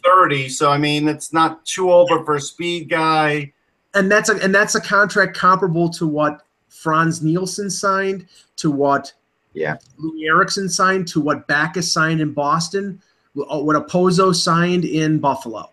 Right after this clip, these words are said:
Speaker 3: And I think
Speaker 2: So
Speaker 3: he's better than all those players that you mentioned.
Speaker 1: Yeah, and he was almost a point a game in the playoffs and, and one of the better Caps players. Th-, he's gonna get paid. I mean
Speaker 3: Yeah,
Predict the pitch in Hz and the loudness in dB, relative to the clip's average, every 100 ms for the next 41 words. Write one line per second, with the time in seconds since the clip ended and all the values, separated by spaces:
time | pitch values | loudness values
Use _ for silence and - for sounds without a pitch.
0 | 95 123 135 131 127 143 160 147 120 95 | 0 2 2 0 0 2 4 4 4 4
1 | 90 92 101 - 76 73 82 78 80 73 | 4 2 0 -2 -4 -4 -4 -6 -8 -8
2 | 92 120 _ 156 208 208 196 196 202 196 | -16 -20 _ -4 -2 -2 -2 0 4 4
3 | 190 202 185 - 190 185 170 185 180 160 | 4 0 -2 0 0 2 0 0 0 -4
4 | - 170 160 156 - 139 143 143 - 135 | 2 4 6 4 0 -6 -4 -4 -6 -6
5 | 139 139 _ _ _ _ - 143 151 143 | -6 -8 _ _ _ _ -2 0 2 2
6 | 147 143 139 147 143 - - 147 143 131 | 2 2 2 0 0 -4 0 4 4 4
7 | 127 143 - 151 170 214 240 226 175 - | 0 -6 -4 -2 -2 -2 -2 0 0 2
8 | 175 139 104 - 113 127 123 120 _ _ | 2 2 0 -8 -8 -6 -6 -8 _ _
9 | _ _ - - | _ _ -10 -8